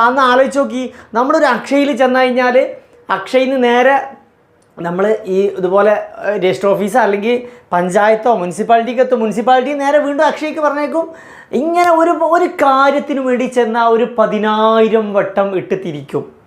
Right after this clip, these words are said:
ഇത്തരത്തിലുള്ള കുറച്ചൊക്കെ പണി കൊടുത്തു കഴിഞ്ഞാലേ ഇവരൊക്കെ മറ്റൊരാളെ അവസ്ഥ മനസ്സിലാക്കുള്ളൂ. സത്യം പറഞ്ഞാൽ ഇനി വേറൊരു കാര്യം, നമ്മൾ എല്ലാ ഉദ്യോഗസ്ഥന്മാരും നമ്മൾ ഇങ്ങനെയാണെന്ന് നമുക്ക് പറയാൻ പറ്റൂല കേട്ടോ. കുറേ ഉദ്യോഗസ്ഥന്മാർ,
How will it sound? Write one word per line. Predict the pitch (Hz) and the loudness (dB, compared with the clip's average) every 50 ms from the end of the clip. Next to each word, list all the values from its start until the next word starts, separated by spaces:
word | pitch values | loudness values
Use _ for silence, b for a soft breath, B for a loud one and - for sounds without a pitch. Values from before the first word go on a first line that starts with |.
| B B B B B B B - 180 185 | B B B B B B B -4 -4 -4
ഇത്തരത്തിലുള്ള | - - - 302 285 285 277 285 302 285 294 285 277 285 285 269 247 226 - - - - - _ - | -4 0 2 2 4 4 2 0 -2 -2 0 2 2 4 4 4 2 2 0 -4 -8 -16 -14 _ -4
കുറച്ചൊക്കെ | 202 196 - - 240 220 - 254 240 - - 220 | -4 -4 -2 -4 -6 -4 -4 -6 -6 -4 -2 -2
പണി | 214 214 226 233 220 | -2 0 -2 0 0
കൊടുത്തു | 233 208 - - - - 247 220 214 | 0 0 0 -2 -4 -6 -2 0 2
കഴിഞ്ഞാലേ | 208 190 190 190 190 190 190 208 196 175 | 2 2 0 0 0 0 2 2 2 2
ഇവരൊക്കെ | 190 196 190 - - 196 202 202 196 196 190 175 175 | 2 0 -2 -4 -2 0 0 2 2 0 0 0 -2
മറ്റൊരാളെ | 165 170 - 220 208 190 196 196 196 202 190 170 156 | -2 0 0 0 2 2 2 4 4 4 4 2 2
അവസ്ഥ | 156 170 165 - - 247 233 233 | 0 -2 -4 -4 -2 -2 0 0
മനസ്സിലാക്കുള്ളൂ. | 220 226 233 254 247 226 233 254 247 240 214 - - - B B B B B B B B - - | -2 -2 0 0 0 0 0 2 2 2 0 0 -4 -10 B B B B B B B B -6 -6
സത്യം | 185 185 208 262 262 | -4 0 0 2 2
പറഞ്ഞാൽ | 269 254 269 269 269 262 240 | 2 2 2 2 2 2 0
ഇനി | 247 262 254 | 0 2 2
വേറൊരു | 226 240 254 277 277 277 277 | 4 4 4 2 0 0 0
കാര്യം, | 269 240 214 185 160 - - - b b b b _ _ - 170 | 2 2 2 0 -2 -6 -8 -14 b b b b _ _ -8 -8
നമ്മൾ | 170 180 196 240 269 277 269 262 - - 185 170 170 | -6 -2 0 2 2 2 2 0 -4 -4 -4 -4 -2
എല്ലാ | 185 208 226 247 254 277 285 294 311 320 330 330 339 311 269 | -2 -2 -2 0 0 0 2 2 4 4 4 2 2 0 -2
ഉദ്യോഗസ്ഥന്മാരും | 220 262 285 277 277 269 277 - 285 277 277 277 269 277 269 | 0 2 2 2 2 0 -2 -4 -4 -2 0 0 0 0 -2
നമ്മൾ | 254 247 247 254 247 | -2 -2 -2 -2 -2
ഇങ്ങനെയാണെന്ന് | 240 247 247 247 247 247 247 240 240 | -2 0 0 2 2 2 2 0 0
നമുക്ക് | 226 220 202 196 220 | 0 -2 -2 0 0
പറയാൻ | 208 202 190 190 | 0 0 0 -2
പറ്റൂല | 180 151 170 151 151 | -2 -4 -2 -2 -2
കേട്ടോ. | 143 123 127 120 - B B B B B B B B B - - 233 | -2 -2 -4 -8 -10 B B B B B B B B B -8 -2 0
കുറേ | 254 285 302 330 320 302 | 2 4 4 4 4 2
ഉദ്യോഗസ്ഥന്മാർ, | 262 208 185 233 226 220 226 226 226 - 220 208 208 202 | 0 0 0 0 0 0 -2 -4 -4 -4 -4 -2 -2 -2